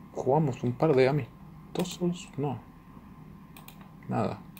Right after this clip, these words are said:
Nunca jugamos con Estudiantes. Así que veremos,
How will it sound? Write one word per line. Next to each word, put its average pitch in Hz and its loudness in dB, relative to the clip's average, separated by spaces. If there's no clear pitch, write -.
Nunca 147 -2
jugamos 123 2
con - -2
Estudiantes. - -6
Así 117 0
que 147 10
veremos, 165 6